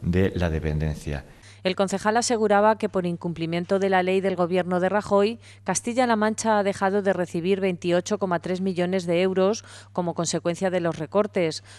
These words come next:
Speaker 2: lo que ha acumulado desde dos mil doce un quebranto económico en materia de dependencia de ciento treinta y siete millones de euros.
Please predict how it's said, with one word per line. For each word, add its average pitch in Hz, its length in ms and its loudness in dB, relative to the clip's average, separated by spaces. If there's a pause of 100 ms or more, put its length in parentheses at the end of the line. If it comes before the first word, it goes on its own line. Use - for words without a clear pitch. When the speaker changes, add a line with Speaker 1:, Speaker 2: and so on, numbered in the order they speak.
(100)
Speaker 2:
lo 165 160 0
que 170 160 0
ha 170 80 4
acumulado 190 640 2
desde 185 340 0
dos 156 240 -2
mil 180 200 -2
doce 202 340 2
un 208 100 0
quebranto 208 460 2
económico 202 560 0
en 190 100 0
materia 175 420 0
de 185 120 2
dependencia 180 680 0
de 180 140 0
ciento 214 360 2
treinta 190 280 0
y 165 40 0
siete 180 300 0
millones 156 400 -2
de 160 160 0
euros. 156 500 -2